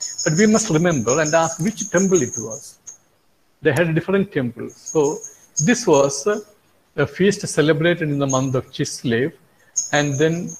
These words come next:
this commemorated the purification and rededication of the temple in hundred and sixty-three sixty-four after the desecration by Antiochus Epiphanes.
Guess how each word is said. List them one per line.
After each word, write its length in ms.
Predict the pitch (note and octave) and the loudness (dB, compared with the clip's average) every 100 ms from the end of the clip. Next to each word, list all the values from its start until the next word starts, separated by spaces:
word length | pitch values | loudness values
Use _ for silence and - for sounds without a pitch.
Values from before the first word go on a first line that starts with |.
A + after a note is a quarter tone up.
| - - | -14 -2
this 240 | D3 G#3 | 0 0
commemorated 920 | - F#3 F#3+ G3 F#3+ D3+ C3+ D3 C#3 | 2 4 6 6 6 6 4 0 2
the 200 | B2+ C3 - - - | 2 2 -2 -14 0
purification 1000 | G3 A3+ G#3+ A3 G#3+ G#3 G3+ G#3 G3+ G3 | 2 4 2 -2 0 0 0 -2 -4 -2
and 300 | D3+ D3 C#3+ | -2 0 2
rededication 800 | F3 G3+ F3+ E3 E3 E3+ E3 E3 | 2 2 2 2 0 -2 -2 -2
of 120 | D3+ | -2
the 80 | C#3+ | -2
temple 600 | - - C#3 C3+ D3 D#3+ - - - - - | -2 -2 -2 -2 -4 -4 -8 -16 -18 -14 -8
in 80 | C#3+ | -2
hundred 340 | C#3+ D3+ D#3 | 0 0 0
and 160 | D#3+ D#3 | -2 -2
sixty-three 760 | - - - D#3+ C#3+ - F3 | -8 -10 -4 -2 -2 -2 -4
sixty-four 880 | F3 - - - D3 C#3 - A2 - - - - - - _ _ | -2 -8 -10 -4 -2 -2 -4 -6 -6 -14 -16 -16 -20 -20 _ _
after 460 | C#3+ D3 - - D3 | 0 0 0 0 2
the 160 | C3+ | 2
desecration 720 | C3+ C3 - C3+ D3 D3 - B2+ | 2 0 0 0 0 0 -2 -2
by 160 | D3 | -2
Antiochus 800 | C#3+ D3 C#3+ E3 D#3+ E3 E3 - | -2 -4 0 0 0 -4 -8 -2
Epiphanes. 1080 | C#3+ - B2 - A2+ - - - - - | -2 0 -2 -4 -14 -16 -20 -16 -16 -16